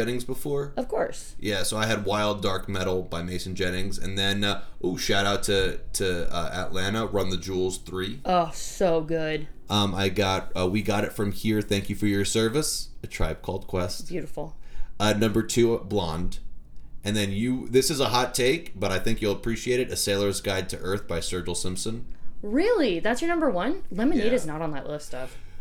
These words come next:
Speaker 1: It was, that was a problem. I was not a made, made, 'cause I was, like, on the, the latter half of twenty sixteen, right?
Speaker 2: Yeah. Yeah, I guess so.
Speaker 1: Yeah, and no, no, nobody,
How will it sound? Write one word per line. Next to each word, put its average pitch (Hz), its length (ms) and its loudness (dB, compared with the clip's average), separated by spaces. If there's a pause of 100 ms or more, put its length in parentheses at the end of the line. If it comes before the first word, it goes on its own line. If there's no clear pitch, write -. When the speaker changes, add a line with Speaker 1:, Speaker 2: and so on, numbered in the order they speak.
(340)
Speaker 1:
It 165 100 8
was, 170 140 8
that 170 180 4
was 196 140 8
a 170 40 0
problem. 147 500 6
I 160 440 2
was 127 240 4
not 127 200 2
a 120 40 0
made, 110 400 2 (100)
made, 120 300 0
'cause 147 160 0
I 175 80 4
was, 226 160 4
like, 185 100 4
on - 100 4
the, 95 280 -2
the 98 160 -2
latter 98 360 0
half 80 300 -6
of - 240 -10
twenty 87 260 -4
sixteen, - 480 -6
right? 80 340 -4 (360)
Speaker 2:
Yeah. 196 460 2 (400)
Yeah, 320 540 2
I 262 80 0
guess 427 240 0
so. 156 400 -2
Speaker 1:
Yeah, 92 300 -2 (100)
and 120 160 2
no, 131 140 4
no, 139 240 0
nobody, 185 260 0